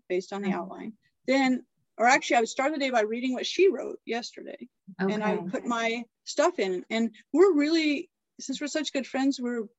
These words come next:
Speaker 1: we can be brutally honest, but we're also very encouraging. So I'll be like, "Oh, I totally laughed out loud here." Or, "Oh, this is really tense. This is getting good."
Speaker 2: Okay.
Speaker 1: Or, "Yay, wait a minute.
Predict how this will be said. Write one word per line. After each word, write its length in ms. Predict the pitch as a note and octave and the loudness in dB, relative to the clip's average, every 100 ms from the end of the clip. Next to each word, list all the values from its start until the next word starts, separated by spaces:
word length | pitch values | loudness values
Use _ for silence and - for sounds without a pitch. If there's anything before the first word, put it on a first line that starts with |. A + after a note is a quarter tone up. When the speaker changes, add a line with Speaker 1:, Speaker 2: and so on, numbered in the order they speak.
| _ | _
Speaker 1:
we 100 | C4 | -4
can 120 | C4+ C#4+ | 0 2
be 80 | |
brutally 380 | B3 D4+ D#4+ D4+ | 2 0 0 0
honest, 320 | B3 A#3+ D#4+ - | 0 0 -2 0
but 120 | - | 0
we're 80 | G#3+ | 2
also 220 | A#3+ B3 | 2 0
very 180 | A#3 G3+ | -2 -4
encouraging. 500 | G3+ G3+ G3+ A3+ B3 | -4 -4 -2 -4 -4
So 120 | A#3+ | 0
I'll 20 | |
be 80 | A3 | 2
like, 120 | G#3+ - | 2 6
"Oh, 200 | G4+ D#4 | 8 8
I 100 | A#3+ | 6
totally 240 | C#4+ D4 | 4 2
laughed 300 | C4 A#3 A#3+ | 4 0 0
out 120 | G#3+ | -4
loud 220 | G3 F#3+ | -4 -6
here." 240 | F#3 F#3 - _ _ _ | -6 -8 -8 _ _ _
Or, 100 | A3+ | 0
"Oh, 320 | C4 E4+ G4+ F#4+ - | 4 6 4 0 -2
this 220 | B3 C#4+ | 0 2
is 140 | E4 C#4+ | 2 0
really 220 | C4 D4 | 0 0
tense. 380 | E4 F#4 D#4 - | 2 0 0 -6
This 160 | B3 | -10
is 100 | B3 | -8
getting 260 | A#3+ C4+ C#4 | 0 2 4
good." 380 | F4+ F#4+ C#4+ E4+ _ - - | 4 6 4 2 _ -20 -10
Speaker 2:
Okay. 320 | G#3 A#3+ C4 - | -2 2 4 2
Speaker 1:
Or, 60 | - - | -4 -12
"Yay, 180 | - E4+ | 0 2
wait 220 | C#4+ D#4 A#4 | 4 6 6
a 40 | |
minute. 320 | C4 A3+ D4 | 4 2 0